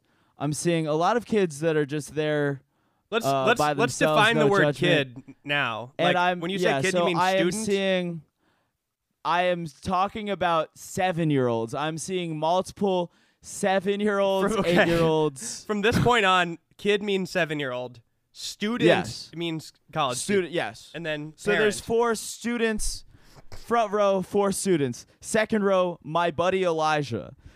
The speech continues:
Speaker 1: And
Speaker 2: Shout
Speaker 1: then
Speaker 2: out
Speaker 1: the rest
Speaker 2: Elijah.
Speaker 1: of this
Speaker 2: Big
Speaker 1: room,
Speaker 2: shout out. Okay.
Speaker 1: the rest of this room is, uh,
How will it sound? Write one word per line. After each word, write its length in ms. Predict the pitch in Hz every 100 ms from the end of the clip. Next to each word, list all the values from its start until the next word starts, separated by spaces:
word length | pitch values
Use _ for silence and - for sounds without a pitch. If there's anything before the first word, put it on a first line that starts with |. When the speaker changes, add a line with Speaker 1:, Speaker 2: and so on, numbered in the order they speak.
| _ _
Speaker 1:
And 160 | 175 185
Speaker 2:
Shout 240 | 165 151
Speaker 1:
then 40 | 147
Speaker 2:
out 80 | 135
Speaker 1:
the 80 | -
rest 300 | - 117 117
Speaker 2:
Elijah. 80 |
Speaker 1:
of 80 | 117
this 200 | 135 135 127
Speaker 2:
Big 40 | 190
Speaker 1:
room, 180 | 180 175
Speaker 2:
shout 160 | 104 -
out. 40 | 131
Okay. 140 | 117 120 226 190 -
Speaker 1:
the 160 | - 202
rest 380 | 202 226 254 240
of 120 | 208
this 280 | 226 214 185
room 460 | 196 185 180 175 _ - - _
is, 600 | 175 185 180 165 143 - _ _ _ -
uh, 500 | 165 160 156 147